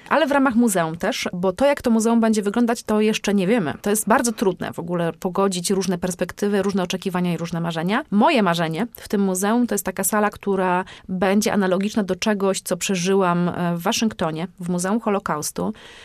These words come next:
E, byłam na takiej wizycie studyjnej, stypendium w zeszłym roku I tam zobaczyliśmy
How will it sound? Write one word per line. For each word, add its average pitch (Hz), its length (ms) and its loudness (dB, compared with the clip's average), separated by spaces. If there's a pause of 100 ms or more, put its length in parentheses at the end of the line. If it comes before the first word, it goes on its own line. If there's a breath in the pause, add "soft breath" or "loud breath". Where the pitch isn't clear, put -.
(160 loud breath)
E, 170 220 -2
byłam 175 240 0
na 170 60 -4
takiej 180 260 -6
wizycie 175 320 -6
studyjnej, 180 800 -2
stypendium 175 640 -4
w 170 40 -6
zeszłym 170 280 -4
roku 175 400 -2 (500 loud breath)
I 196 580 0 (380)
tam 202 600 4 (240)
zobaczyliśmy 196 680 -2